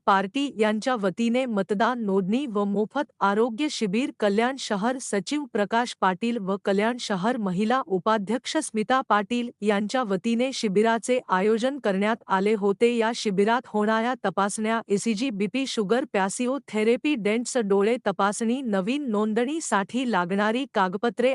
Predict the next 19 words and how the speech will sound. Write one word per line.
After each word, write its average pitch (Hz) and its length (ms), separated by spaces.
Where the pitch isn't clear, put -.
आधार 180 500
कार्ड, 214 240
पॅन 208 260
कार्ड, 226 280
लाईट 214 380
बिल, 226 240
बँक 220 440
पासबुक, 208 460
गॅस 240 320
बुक 214 240
व 202 120
पत्ता 254 480
विभाग 196 440
बदलसाठी 214 840
लागणारी 214 600
कागदपत्रे, 226 600
वोटिंग 226 540
कार्ड, 208 220
लाईट 180 240